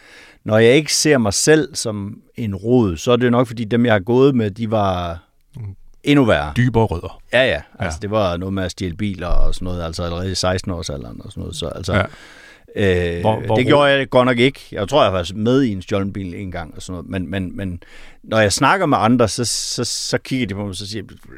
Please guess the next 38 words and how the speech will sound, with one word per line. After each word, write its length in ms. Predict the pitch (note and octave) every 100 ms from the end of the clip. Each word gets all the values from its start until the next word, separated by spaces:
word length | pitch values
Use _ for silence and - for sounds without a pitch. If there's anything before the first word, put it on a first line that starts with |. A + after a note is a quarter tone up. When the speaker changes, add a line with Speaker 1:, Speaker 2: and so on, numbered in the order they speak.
| -
Speaker 1:
"Det, 300 | E2+ D2 -
det 80 | -
var, 280 | A2 F2 B1+ -
det 80 | F#2
var 60 | F2
da 60 |
helt 160 | F#2 F2+
vildt." 360 | D3 - - -
Altså, 280 | E2+ D#2+ D#2+ - _ G#3+ G#3+ G#3 D#3 -
øh, 640 | - C2+ E2 - - - G2 _ _ _
og 100 | -
røg 120 | F2+
også 200 | D#2+ E2
i 20 |
spjældet 380 | G2+ - A#2+ F#2+
som 100 | -
nitten-årig, 500 | G2 A#2 A2+ F#2+ D#2+
fordi 200 | E2+ G2
jeg 60 | F2
er 40 |
oppe 160 | E2+ F#2+
at 40 |
slås, 380 | F#2+ F#2+ G2 - D#2+
og, 640 | D#2+ D2+ D#2 - - G2+ - _ _ - - _
men 100 | -
det 100 | -
var, 100 | A2
det 260 | G#2+ G#2 B2
var 140 | B2
normalt 760 | G#2+ G2 G2 F3+ E3 - - - _
med 100 | -
dem, 220 | F#2 A2
jeg 100 | D#3+ D3+
gik 180 | B2+
sammen 180 | - G2 F#2+ G2 -
med. 120 | A#2
Speaker 2:
Mm. 200 | G2 E2+ - -
Speaker 1:
Altså, 240 | F#2+ F#2